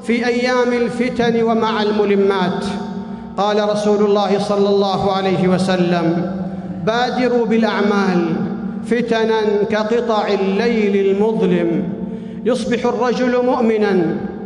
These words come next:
ويمسي كافرا، أو يمسي مؤمنا ويصبح كافرا، يبيع دينه بعرض من الدنيا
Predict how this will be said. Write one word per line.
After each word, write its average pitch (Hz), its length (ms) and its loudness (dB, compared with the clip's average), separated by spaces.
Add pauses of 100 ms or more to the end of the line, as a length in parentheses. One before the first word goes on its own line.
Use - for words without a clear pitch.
(280)
ويمسي 226 560 2
كافرا، 185 680 -2 (680)
أو 240 200 0
يمسي 247 420 2
مؤمنا 226 600 2 (680)
ويصبح 220 600 2 (120)
كافرا، 180 800 -2 (360)
يبيع 214 500 2
دينه 190 680 2
بعرض 190 500 0
من 180 280 4
الدنيا 175 560 2